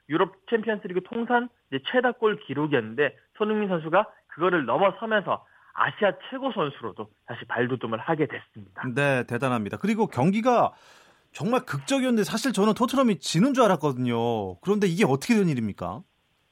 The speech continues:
Speaker 1: 네, 아, 정말 저도 경기를 보면서 정말, 아, 참, 진짜 대단했다라고 느꼈는데, 이제 뭐 서로 서로 난타전을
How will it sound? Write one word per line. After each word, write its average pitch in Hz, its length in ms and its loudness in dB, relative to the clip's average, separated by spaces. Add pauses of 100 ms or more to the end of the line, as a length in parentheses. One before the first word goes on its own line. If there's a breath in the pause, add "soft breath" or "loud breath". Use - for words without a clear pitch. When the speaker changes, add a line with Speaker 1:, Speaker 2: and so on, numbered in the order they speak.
(360)
Speaker 1:
네, 151 200 4
아, 170 420 4 (100)
정말 165 460 2
저도 170 460 4 (340)
경기를 226 300 4
보면서 180 720 2 (500 soft breath)
정말, 175 460 4
아, 131 200 0 (180)
참, 196 160 -6 (220)
진짜 175 240 4
대단했다라고 247 580 4
느꼈는데, 156 540 0
이제 143 320 2 (460 soft breath)
뭐 151 260 4 (100)
서로 262 220 4
서로 247 220 2
난타전을 214 760 0